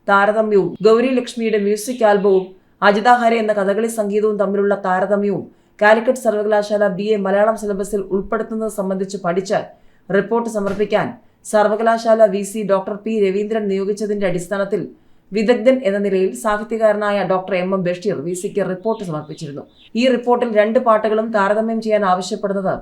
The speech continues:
പരിധിക്കപ്പുറമാണെന്നും സംഗീതം പഠിക്കാത്ത മലയാളം ബി എ വിദ്യാർത്ഥികൾക്ക് അപ്രാപ്യമാണെന്നും അതിനാൽ വേടന്റെയും മൈക്കിൾ ജാക്സന്റെയും ഗാനങ്ങളുടെ സംഗീതപരമായ സവിശേഷതകളെക്കുറിച്ചുള്ള താരതമ്യ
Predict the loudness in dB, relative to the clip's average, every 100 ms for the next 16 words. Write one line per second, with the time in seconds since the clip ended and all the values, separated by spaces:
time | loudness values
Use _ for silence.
0 | 2 2 2 -2 -2 -2 0 0 -2 -6
1 | -12 _ _ -2 0 2 0 2 2 2
2 | 0 0 0 2 2 2 0 -2 0 0
3 | 2 -2 -2 -2 -2 -4 -2 -4 -2 -2
4 | -2 -2 -2 -2 -6 -6 -6 -4 -4 -6
5 | _ _ 2 2 2 0 -2 -6 -10 _
6 | _ 2 2 2 2 0 0 -2 -2 -2
7 | 0 0 0 0 0 0 -2 -10 0 0
8 | 2 0 2 2 2 0 -2 -4 -4 -10
9 | -8 -6 -4 -4 -6 -4 -4 -2 -2 -2
10 | 0 -2